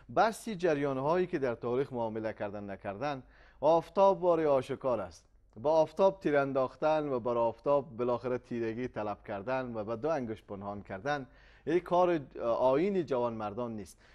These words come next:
من بازم تاکید می‌کنم، یگانه جریانی که از این بستهٔ پیشنهادی انتخاباتی با گرفتن یک باج دیگر از کنار انتحد بازم کنار می‌ره، مثل سایر کنار رفتن‌های دیگر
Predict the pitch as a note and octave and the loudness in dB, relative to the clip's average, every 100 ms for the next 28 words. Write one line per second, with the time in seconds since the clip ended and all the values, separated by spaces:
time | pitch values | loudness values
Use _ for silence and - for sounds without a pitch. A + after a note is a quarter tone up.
0 | _ D3 D3+ G3+ G3+ G3 G3+ F#3 G3 E3 | _ 2 6 6 6 2 0 0 -2 -4
1 | F3 F3 E3 D#3 - _ - C3 C3+ D#3+ | -6 -4 -6 -8 -14 _ 0 2 4 2
2 | D3 D#3 C#3 E3 E3+ D#3 D3 B2+ D#3 C#3+ | 2 0 2 -2 -2 0 -2 0 -2 -2
3 | B2 D3+ C#3 C#3+ B2+ B2+ A#2 C#3 C3 G#2+ | -2 -4 -4 -6 -6 -6 -4 -4 -6 -8
4 | A2+ A2+ G#2+ G#2+ C3 A#2+ A2+ A2 A2 D3 | -6 -6 -6 -6 -6 -4 -6 -6 -6 -4
5 | C#3+ D3+ E3+ C#3+ C#3 B2+ A#2 A#2 A#2+ A2 | 0 0 0 0 -2 -2 -4 -2 -2 -2
6 | - B2 D#3 F3 D#3+ D3+ D#3+ D3 C3+ C#3+ | -4 0 2 2 0 -2 -2 -2 -2 2
7 | F#3+ F#3 F3 F3 F3 E3 E3+ D#3+ D#3+ D#3 | 2 2 -2 -4 -2 0 0 -2 -2 -6
8 | D3+ D3+ C#3+ D3+ D3 C#3 C#3+ C#3 C3 C3 | -6 0 0 0 -2 -6 -4 -2 0 -2
9 | C3 C3 C3+ C3+ B2+ C3 | -4 -4 -4 -4 -4 -4